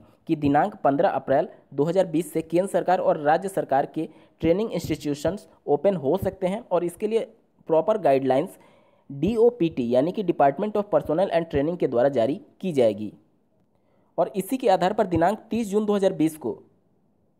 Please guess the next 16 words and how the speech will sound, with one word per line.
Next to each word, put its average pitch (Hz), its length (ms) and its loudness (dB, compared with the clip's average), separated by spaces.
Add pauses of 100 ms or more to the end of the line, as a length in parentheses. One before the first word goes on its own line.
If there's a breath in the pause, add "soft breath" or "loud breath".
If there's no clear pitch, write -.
(460)
उत्तर 226 240 -2
प्रदेश 220 260 0
शासन 185 340 0
के 202 100 -2
द्वारा 170 220 2
भी 190 100 0
गाइडलाइंस 147 420 2
जारी 147 200 2
कर 156 180 0
दी 156 120 -4
गई 117 140 -2
थी - 180 -2 (260 loud breath)
और 160 100 0
यहाँ 160 260 0
पर 226 140 -2
भी 214 140 -4